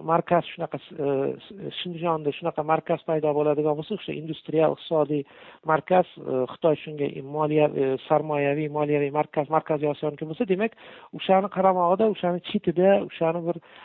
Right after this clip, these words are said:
soyasida qolib ketadi O'zbekiston va O'zbekiston o'zini imkoniyatini berib qo'yadi. Shuning uchun, ma'lumcha, bu yerda O'zbekiston ma-, manfaatdor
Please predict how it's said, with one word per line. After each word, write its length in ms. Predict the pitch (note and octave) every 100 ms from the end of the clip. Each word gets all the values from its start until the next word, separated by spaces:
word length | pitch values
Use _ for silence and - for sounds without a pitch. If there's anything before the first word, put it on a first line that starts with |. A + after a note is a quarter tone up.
| - - - -
soyasida 460 | G3+ G3 F#3 A3 A3+
qolib 140 | F#3 -
ketadi 300 | D#3 C3 C3+
O'zbekiston 520 | C#3 D#3 - G#3+ C4
va 80 | G3+ E3+
O'zbekiston 420 | - E3 - A3+ E3
o'zini 180 | F3+ F3
imkoniyatini 500 | F3 F3+ E3 D#3 F#3+
berib 220 | F3 D#3 -
qo'yadi. 260 | C#3+ A#2 -
Shuning 160 | F3+ F3
uchun, 160 | G#3+ - - - - E3+
ma'lumcha, 340 | F#3+ F#3+ G#3 F#3
bu 80 |
yerda 320 | F#3 F3+ G3 G3
O'zbekiston 720 | F3+ D#3+ F3+ - G#3 F#3+ E3 D#3 D3+
ma-, 120 | D3 D3 D#3
manfaatdor 520 | E3+ E3+ F#3 D#3 F#3